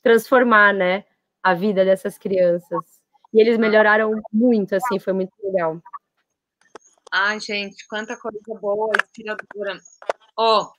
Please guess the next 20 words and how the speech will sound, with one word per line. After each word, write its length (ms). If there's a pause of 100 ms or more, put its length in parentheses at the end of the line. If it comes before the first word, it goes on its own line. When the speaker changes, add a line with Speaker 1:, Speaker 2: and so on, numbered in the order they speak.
Speaker 2:
quero 260
fazer 200
só 180
mais 240
uma 140
pergunta 400
pra 160
cada 260
uma. 140
A 20
gente 220
já 120
tá 240 (240)
em 180
uma 220
hora 400 (140)
e 100
dez 480
de 100
live 640